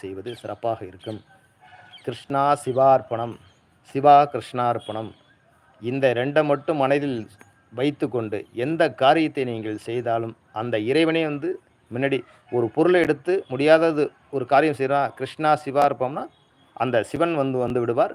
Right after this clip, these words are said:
கிருஷ்ணனும் வந்து விடுவார். மந்திரம் தெரியாதவர்கள், தெரிந்தவர்கள் யாராக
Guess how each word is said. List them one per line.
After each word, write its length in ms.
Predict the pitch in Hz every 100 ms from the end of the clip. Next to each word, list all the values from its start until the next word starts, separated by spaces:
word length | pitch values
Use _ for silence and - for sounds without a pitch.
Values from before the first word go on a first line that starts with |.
| _
கிருஷ்ணனும் 520 | 139 - 165 160 160
வந்து 180 | 110 98
விடுவார். 320 | 98 87 85 _ _ _ _ _ - _ _ _ _ _ _ -
மந்திரம் 400 | 107 135 139 123
தெரியாதவர்கள், 760 | 120 131 139 135 123 113 156 139
தெரிந்தவர்கள் 600 | 131 139 135 120 117 139
யாராக 420 | 113 120 143 139